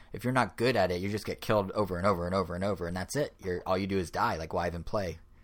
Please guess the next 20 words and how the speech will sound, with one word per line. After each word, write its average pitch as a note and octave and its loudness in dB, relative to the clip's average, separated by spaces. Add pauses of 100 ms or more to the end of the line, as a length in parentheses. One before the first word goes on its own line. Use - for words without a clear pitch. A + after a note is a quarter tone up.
(160)
Unless G2+ 0
you G2+ -2
really G2 4
wanna F#2 6
dedicate F2+ -2
time F2+ -2
to E2 -14
training F2 -6
up. - -2
And F2 -6
if E2+ -10
you F2+ -8
don't A2 2
wanna A2+ 4
dedicate F2 -4
time F2+ -8
to E2 -14
training E2+ -8
up, E2+ -8
'cause, - -10